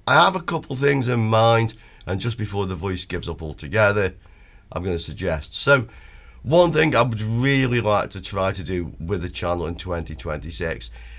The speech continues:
is to find more varied repair jobs.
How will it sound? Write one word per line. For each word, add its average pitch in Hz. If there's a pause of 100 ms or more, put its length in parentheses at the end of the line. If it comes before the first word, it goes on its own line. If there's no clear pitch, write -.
(120)
is -
to 107
find 98
more 104
varied 90
repair 85
jobs. -